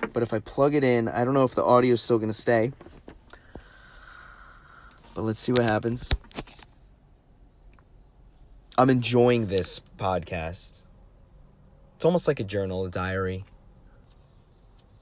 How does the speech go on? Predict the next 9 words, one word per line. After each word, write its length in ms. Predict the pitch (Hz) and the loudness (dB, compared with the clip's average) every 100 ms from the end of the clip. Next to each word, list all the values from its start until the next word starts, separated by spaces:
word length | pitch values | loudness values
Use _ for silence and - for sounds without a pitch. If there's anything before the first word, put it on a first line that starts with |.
| - | -8
In 140 | 107 | -4
my 120 | 113 | -4
Tesla, 680 | 101 107 95 - 95 92 92 - - | -4 -8 -8 -8 -6 -6 -8 -16 -18
looking 260 | 90 101 107 | -12 -10 -8
at 120 | 104 | -8
the 80 | 107 | -10
stars, 760 | - - 90 90 87 - - - - _ _ _ _ _ _ _ - | -10 -8 -8 -8 -10 -12 -16 -20 -20 _ _ _ _ _ _ _ -8
with 180 | 107 107 | -8 -4
emotions 1080 | 101 98 113 131 - 135 139 139 135 - | -6 0 2 2 0 -4 -4 -6 -8 -12